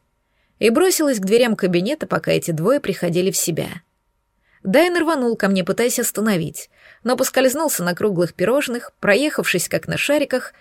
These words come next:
и грохнулся на пол всем прикладом. Воспользовавшись его падением, я выбежала наружу.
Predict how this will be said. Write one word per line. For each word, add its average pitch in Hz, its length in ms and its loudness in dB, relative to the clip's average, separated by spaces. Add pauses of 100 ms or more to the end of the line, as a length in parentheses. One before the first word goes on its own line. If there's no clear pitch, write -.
(340)
и 247 100 2
грохнулся 240 680 0 (160)
на 202 300 0
пол - 280 -2
всем 180 300 -2
прикладом. 175 680 -4 (640)
Воспользовавшись 226 800 2
его 175 160 4
падением, 247 560 0
я 226 240 2
выбежала 214 480 0
наружу. 175 560 -4